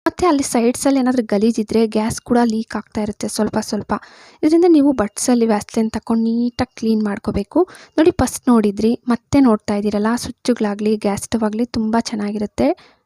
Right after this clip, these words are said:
ನಾವು ಮಕ್ಕಳಿಗೆ ಜೀನ್ಸ್ ಪ್ಯಾಂಟು, ಶಾರ್ಟ್ಸು ಇವೆಲ್ಲ ತರ್ತೀವಲ್ಲ, ಇವು ಬಳಸ್ತಾ ಬಳಸ್ತಾ ಏನಾಗುತ್ತಂತಂದ್ರೆ ಜಿಪ್ಪು ಕೆಲ್ಸನೇ ಮಾಡಲ್ಲ. ನೋಡಿ ಜಿಪ್ ಹಾಕಕ್ಕೆ ಆಗ್ತಾ ಇಲ್ಲ, ಗಟ್ಟಿ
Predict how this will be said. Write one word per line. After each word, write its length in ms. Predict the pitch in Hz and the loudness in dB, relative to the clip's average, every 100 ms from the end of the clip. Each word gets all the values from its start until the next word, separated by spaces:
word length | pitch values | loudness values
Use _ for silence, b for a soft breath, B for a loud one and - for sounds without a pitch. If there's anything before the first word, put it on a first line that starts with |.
| _ _ _ _ - | _ _ _ _ 0
ನಾವು 200 | 381 381 | 2 4
ಮಕ್ಕಳಿಗೆ 540 | 294 - - 302 262 254 | 2 0 0 2 4 2
ಜೀನ್ಸ್ 340 | 233 254 254 - | 4 4 2 0
ಪ್ಯಾಂಟು, 380 | 226 220 214 214 | -2 0 2 2
ಶಾರ್ಟ್ಸು 540 | 226 247 240 233 - 220 | 2 0 0 -2 0 2
ಇವೆಲ್ಲ 240 | 220 226 | 2 2
ತರ್ತೀವಲ್ಲ, 580 | 233 254 - 247 240 214 254 B B B - | 0 -2 -2 0 0 2 0 B B B 2
ಇವು 140 | 381 | 4
ಬಳಸ್ತಾ 480 | 381 254 269 - 311 | 6 4 2 -2 -4
ಬಳಸ್ತಾ 380 | 311 262 - 277 | 0 0 0 -2
ಏನಾಗುತ್ತಂತಂದ್ರೆ 920 | 254 254 254 240 - 214 220 208 233 277 349 b b | 0 2 0 0 -2 -4 -2 -2 -2 -2 -4 b b
ಜಿಪ್ಪು 420 | 269 311 - - 370 359 | -4 -4 -2 2 4 4
ಕೆಲ್ಸನೇ 420 | - 226 - 262 269 | 0 -2 2 2 4
ಮಾಡಲ್ಲ. 360 | 240 226 226 | 2 2 2
ನೋಡಿ 260 | 226 233 311 302 B B B | 2 4 4 2 B B B
ಜಿಪ್ 260 | 269 - 302 | -6 -2 -2
ಹಾಕಕ್ಕೆ 420 | 240 - - 269 | -2 -4 -2 0
ಆಗ್ತಾ 300 | 226 - 220 | -2 -2 -2
ಇಲ್ಲ, 180 | 214 226 | 0 0
ಗಟ್ಟಿ 240 | 220 214 | -2 -4